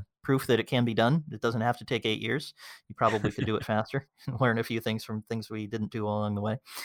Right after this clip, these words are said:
Speaker 1: And we also, of course, hope that the book is, uh, helpful to as many people as possible.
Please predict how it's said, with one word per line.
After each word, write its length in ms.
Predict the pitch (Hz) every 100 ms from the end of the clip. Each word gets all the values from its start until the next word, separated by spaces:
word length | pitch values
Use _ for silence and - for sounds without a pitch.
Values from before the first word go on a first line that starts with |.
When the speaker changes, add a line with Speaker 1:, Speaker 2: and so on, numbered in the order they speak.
| - -
Speaker 1:
And 240 | 110 107 101
we 200 | - 101
also, 260 | 101 - 98
of 80 |
course, 200 | - 95
hope 180 | - 92
that 140 | 95 92
the 60 |
book 180 | 95 98
is, 260 | 98 95 -
uh, 180 | 98 98 -
helpful 260 | 95 -
to 140 | - 98
as 120 | 92
many 200 | 101 92
people 320 | - 98 101
as 100 | -
possible. 440 | - 92 - -